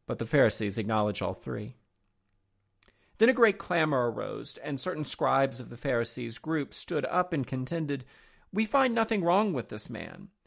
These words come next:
What if an angel or a spirit has spoken to him?" When the dissension became violent, the tribune, fearing that they would tear Paul to pieces,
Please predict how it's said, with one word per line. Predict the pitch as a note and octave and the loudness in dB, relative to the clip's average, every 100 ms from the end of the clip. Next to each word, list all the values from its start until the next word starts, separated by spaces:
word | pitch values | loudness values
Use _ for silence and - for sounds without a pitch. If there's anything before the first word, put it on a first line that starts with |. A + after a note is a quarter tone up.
| _ | _
What | D3 E3+ | 2 4
if | G3+ | 4
an | B3 | 0
angel | G#3 D3 D3+ D#3 E3 E3+ G3 | 0 -2 -2 -2 -2 -2 -2
or | - C#3 | 0 0
a | C#3 | 0
spirit | - - G3+ D#3 D3 | -4 -4 0 2 2
has | E3 - | -2 -6
spoken | - G#3+ G#3+ C3 | -2 -2 -2 -4
to | A2 | -2
him?" | A2 G#2 - _ _ _ _ _ _ _ _ _ _ _ _ _ | -4 -4 -8 _ _ _ _ _ _ _ _ _ _ _ _ _
When | D3+ | 2
the | C#3+ | 4
dissension | C#3+ - E3+ D3+ D#3 C3+ | 2 2 0 2 0 0
became | C3 C3 B2 | -2 -2 2
violent, | C3+ C3+ B2+ G#2+ - - | 4 4 4 -2 -10 -10
the | B2+ | -10
tribune, | - D#3+ - G#2 A#2 D#3 | -4 -4 -2 -6 -6 -6
fearing | E3+ D3+ D3+ E3 | 0 4 4 2
that | D#3 - | 0 2
they | D#3 | 0
would | C#3 C3+ | 0 -2
tear | - F#3 E3+ | -4 -4 -2
Paul | - D#3+ C#3 | 2 2 2
to | - | -4
pieces, | - F#3+ F3+ - A2+ C3+ | -12 -10 -8 -8 -10 -10